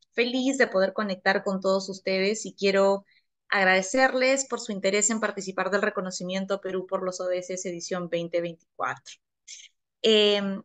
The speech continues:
aprovecho para darles la bienvenida a este cuarto y último taller de capacitación sobre cómo medir los indicadores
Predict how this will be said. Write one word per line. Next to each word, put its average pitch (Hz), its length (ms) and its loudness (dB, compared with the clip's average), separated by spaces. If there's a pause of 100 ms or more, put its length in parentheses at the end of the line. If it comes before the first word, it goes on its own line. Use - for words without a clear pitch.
(100)
aprovecho 254 720 4
para 190 220 4
darles 214 340 2
la 214 80 0
bienvenida 196 600 2
a - 20 4
este 208 340 -4
cuarto 226 540 2
y 190 200 -2
último 226 760 -2
taller 196 360 0
de 226 120 -2
capacitación 208 880 -4 (400)
sobre 240 440 0
cómo 240 240 0
medir 233 380 0
los 240 160 -4
indicadores 196 800 0